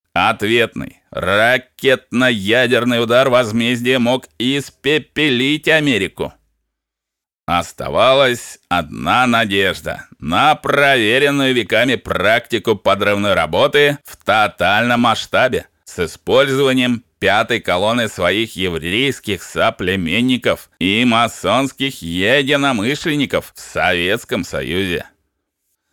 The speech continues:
Задача ставилась на разобщение сотрудничества С С С Р и стран Восточной Европы, наших союзников, на подрыв морального духа нашего народа, на разложение общества,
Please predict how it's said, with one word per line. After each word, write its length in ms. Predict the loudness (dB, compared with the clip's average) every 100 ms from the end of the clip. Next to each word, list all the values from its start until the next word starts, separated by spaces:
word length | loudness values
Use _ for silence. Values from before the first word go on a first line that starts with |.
| _ _ _
Задача 800 | -14 -2 2 4 4 2 0 -10
ставилась 880 | -12 -8 0 2 4 0 -4 -12 -20
на 400 | -10 -4 0 0
разобщение 1400 | 0 -2 0 2 2 2 0 0 -2 -4 0 2 2 0
сотрудничества 1400 | -2 0 2 2 -2 0 2 2 0 -2 -2 -2 0 0
С 60 | -2
С 100 | -2
С 40 |
Р 260 | 0 0 -4 _ -4
и 140 | -4
стран 380 | -4 -2 -2 0
Восточной 540 | -2 -2 -6 -6 -4
Европы, 480 | -2 0 0 0 -2
наших 340 | -2 -2 -4 -12
союзников, 960 | -2 0 0 0 -4 -8 -16 -18 -20 -12
на 320 | -4 0 0
подрыв 960 | 0 0 2 2 0 0 0 0 -2 0
морального 760 | 2 2 4 4 2 2 0
духа 460 | 0 0 0 0 0
нашего 380 | 0 0 -2
народа, 420 | 0 0 0 -4 -12 -12
на 340 | -4 0 2
разложение 1120 | 2 0 0 2 2 0 0 0 0 -2 0 2
общества, 640 | 0 -2 -10 -14 -16 -18